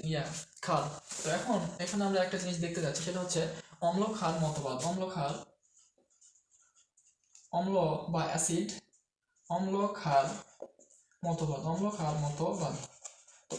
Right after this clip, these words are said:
অম্লক্ষার এখানে মতবাদ আছে হচ্ছে আমাদের তিনটা মতবাদ। তিনটা মতবাদের মধ্যে প্রথম মতবাদ হচ্ছে আরহেনিয়াস তত্ত্ব, আরহেনিয়াস তত্ত্ব, আরহেনিয়াস, আরহেনিয়াস তত্ত্ব,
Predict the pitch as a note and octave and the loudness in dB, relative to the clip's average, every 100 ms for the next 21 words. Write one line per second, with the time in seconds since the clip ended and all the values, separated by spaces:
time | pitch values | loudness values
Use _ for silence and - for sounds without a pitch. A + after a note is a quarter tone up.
0 | E3 G3 A#3+ A#3 G3+ F3+ F3+ E3+ F3 F3+ | 2 2 2 2 2 2 0 0 0 2
1 | E3 D#3+ E3+ E3 E3+ D#3 D#3+ D#3+ F3+ E3+ | 2 0 0 0 0 0 0 -2 0 0
2 | C#3 - C3 E3 - _ - F#3+ G3+ G3 | -2 -4 -4 -4 -6 _ -6 2 2 2
3 | G3 F#3+ F#3+ F#3 F#3 - F3+ E3+ E3 E3 | 2 2 2 0 -2 -2 0 2 2 0
4 | - - D#3+ D3+ F3+ F3+ - C#3 - C3+ | -2 0 0 0 0 -2 -2 -4 -4 -2
5 | F#3+ - _ - - - E3 F3 F#3 D#3+ | -2 -6 _ -20 -20 -6 2 2 2 0
6 | F3 F#3 F3 D#3+ - - D3+ - D#3+ E3+ | 0 0 0 -2 -4 -2 -2 0 -2 0
7 | C#3+ D#3+ E3 E3 D#3 D#3 C#3+ C#3 - - | 0 2 2 2 2 0 0 -2 -2 -4
8 | - _ _ - E3+ G3 F3 F3+ F3+ F3 | -10 _ _ -4 -2 2 0 0 -2 0
9 | E3 E3 - C#3 C#3 - | 0 -2 -4 -6 -6 -4